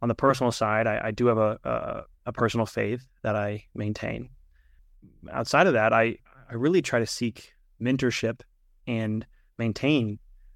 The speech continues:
mentorship with people that are smarter than me. And I think there's, there's so many people, pretty much most people I meet, I think there is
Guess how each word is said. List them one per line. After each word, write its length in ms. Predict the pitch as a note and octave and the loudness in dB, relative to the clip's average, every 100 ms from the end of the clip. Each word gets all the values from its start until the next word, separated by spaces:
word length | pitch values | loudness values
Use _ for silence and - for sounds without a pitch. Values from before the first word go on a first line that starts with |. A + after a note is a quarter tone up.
| - | -4
mentorship 520 | A#2+ A#2+ A2 A#2+ A2 | -2 0 0 0 0
with 120 | A#2 | -2
people 340 | - A#2+ A#2+ A2 | -2 -2 0 0
that 200 | A2+ A2 | 2 4
are 320 | A2+ A2+ B2 - | 2 0 -4 -10
smarter 380 | - A#2+ D3 | -4 0 2
than 140 | A2 G2 | 0 -2
me. 260 | F#2+ A2+ - | -8 -12 -10
And 180 | A#2+ A#2 | -8 -8
I 100 | - - - | -8 -12 -8
think 120 | C3 | -4
there's, 180 | A#2 A#2+ - _ - | -4 -6 -14 _ -6
there's 360 | A2+ G#2 - - - | -4 -4 -10 -20 -18
so 300 | - C#3 D#3+ | -4 2 4
many 160 | C3 | 2
people, 420 | - A2+ A2 A2 - _ - | 0 -4 -4 -8 -10 _ -4
pretty 160 | D3+ | 0
much 180 | D3+ B2 | 2 2
most 240 | B2+ C3 | 2 0
people 180 | C3 B2 | 0 0
I 60 | A2 | 0
meet, 200 | A2+ A2+ | 2 0
I 60 | |
think 280 | G#2+ A#2 G#2+ | -2 -4 -2
there 200 | A2+ G#2+ | 0 0
is 220 | G#2 G#2 | 0 -4